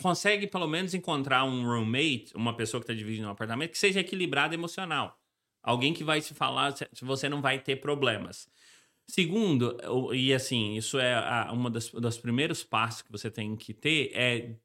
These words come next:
descobrir como matricular seus filhos na escola. Porque os brasileiros acham que não, mas se seus, se você tem filhos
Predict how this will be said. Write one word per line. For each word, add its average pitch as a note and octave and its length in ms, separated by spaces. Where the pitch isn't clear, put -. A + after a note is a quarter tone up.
descobrir D#3 1000
como E3 400
matricular C3+ 640
seus C3 220
filhos A#2+ 300
na B2 100
escola. A2 460
Porque C3 460
os B2 160
brasileiros C#3+ 500
acham D#3 300
que C3 120
não, B2 420
mas B2+ 220
se C#3+ 160
seus, B2+ 460
se B2 120
você A#2+ 300
tem G#3 180
filhos C3 540